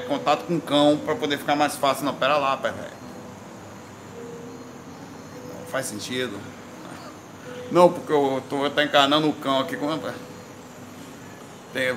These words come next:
para de fazer prece, senão o cão vai morrer. <laughs> É exatamente isso. Não, vai, continua seguindo as suas questões de cuidado energético, de pensamentos positivos, tá, tá tudo certo. Provavelmente, quase noventa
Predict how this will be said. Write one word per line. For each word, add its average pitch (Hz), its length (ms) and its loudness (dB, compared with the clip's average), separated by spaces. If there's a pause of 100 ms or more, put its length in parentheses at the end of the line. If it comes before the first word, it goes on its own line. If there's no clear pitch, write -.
(120)
para 165 260 12
de 170 100 2
fazer 156 360 4
prece, 147 220 8
senão 156 160 4
o - 20 -6
cão 156 180 2
vai 165 100 8
morrer. 139 460 6 (280)
<laughs> - 300 -8
É 175 80 2
exatamente - 680 0
isso. - 100 -10 (1080)
Não, 143 560 12 (100)
vai, 139 240 12
continua 147 440 4
seguindo 143 380 6
as 127 40 2
suas 127 380 0
questões 131 380 0
de 123 60 -4
cuidado 117 380 2
energético, 120 840 4 (380)
de 135 100 2
pensamentos 143 540 4
positivos, 127 760 2
tá, 127 220 8
tá 127 160 0
tudo 135 220 -4
certo. 98 320 -4 (1700)
Provavelmente, 131 1400 8
quase 131 320 8
noventa 123 680 4